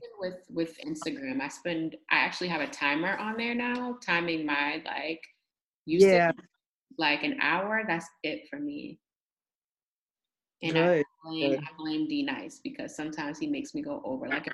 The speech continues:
Speaker 1: I'm over there, ex-, if I'm on there excessively, it's because I'm, like, playing his set or Questlove is set on my speakers because
Speaker 2: Wow.
Speaker 1: Yeah.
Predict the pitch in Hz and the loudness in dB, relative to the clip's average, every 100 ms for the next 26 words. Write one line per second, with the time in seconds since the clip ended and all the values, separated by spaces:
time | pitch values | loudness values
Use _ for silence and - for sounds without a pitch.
0 | - - 156 160 160 151 147 156 - 160 | -6 -2 2 2 4 2 2 0 -6 -4
1 | - 180 - 151 165 156 - - 135 - | -2 -2 0 0 0 0 -2 -4 -8 -6
2 | 196 214 240 220 - - 151 151 147 143 | -8 -2 0 0 -4 -4 0 0 0 0
3 | 131 - _ _ _ - 165 156 147 143 | -2 -8 _ _ _ -6 2 4 4 2
4 | 151 147 - 139 131 - - _ _ _ | -2 -4 -4 -6 -4 -6 -12 _ _ _
5 | _ 156 147 143 143 - 143 - 143 139 | _ -2 0 0 -2 -4 -6 -2 -2 -2
6 | 120 - 135 - - - 147 143 147 - | -6 -8 -6 -6 -8 -6 -2 -2 -4 -4
7 | 143 - - - - - - - - - | -6 -4 -8 -12 -14 -14 -14 -12 -14 -16
8 | - - _ _ _ 135 135 135 135 127 | -20 -20 _ _ _ -12 -10 -8 -6 -8
9 | 131 _ 147 | -10 _ -16